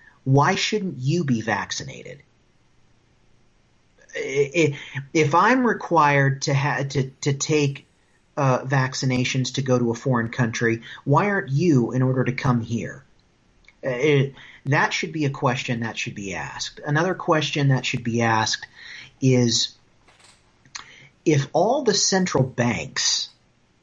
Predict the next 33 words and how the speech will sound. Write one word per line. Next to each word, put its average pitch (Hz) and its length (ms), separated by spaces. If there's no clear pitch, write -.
and 139 320
I'm 185 180
just - 180
throwing 156 240
this 135 180
out 131 200
because 131 200
I 135 140
think 143 220
that 120 100
this 123 160
is 113 100
what's 110 160
coming 117 240
at 101 100
the 104 120
end 95 100
of 78 40
the 82 80
year. 67 320
Uh, 117 300
I'm 139 180
gonna 147 140
make 120 180
a - 40
prediction 104 580
that 110 200
by 113 120
the 113 160
end 135 100
of 139 60
the 120 80
year, 110 400